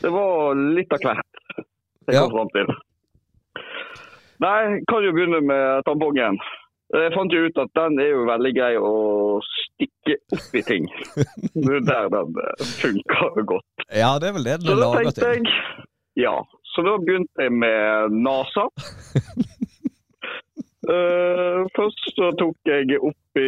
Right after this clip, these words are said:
Speaker 1: det ene naseboret for å sjekke om det f-, kunne holde det tett,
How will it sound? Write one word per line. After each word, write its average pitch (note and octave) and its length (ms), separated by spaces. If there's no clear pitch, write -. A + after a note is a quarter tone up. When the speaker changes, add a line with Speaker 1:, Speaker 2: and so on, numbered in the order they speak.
Speaker 1:
det C3 80
ene C#3 320
naseboret D#3+ 640
for - 160
å D#3 40
sjekke E3 240
om E3 160
det D3+ 140
f-, D#3 320
kunne D#3 220
holde D#3 360
det D3 140
tett, G3 200